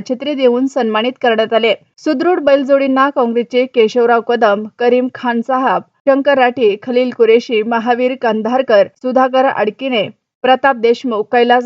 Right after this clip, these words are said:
गोडसे, अतिक अहमद, शिवसेना शहर प्रमुख सचिन चंद्रे यांच्या हस्ते बक्षीस वितरण करण्यात आले. यासोबत शेतकऱ्यांचा गौरव करण्यात आला.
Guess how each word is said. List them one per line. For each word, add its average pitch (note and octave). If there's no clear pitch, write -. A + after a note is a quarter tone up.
गोडसे, A3
अतिक B3
अहमद, A#3+
शिवसेना C4
शहर C#4
प्रमुख C4+
सचिन B3
चंद्रे A3+
यांच्या B3
हस्ते C#4
बक्षीस B3
वितरण A3
करण्यात G#3+
आले. A3
यासोबत A#3
शेतकऱ्यांचा C4
गौरव A#3
करण्यात A3
आला. G#3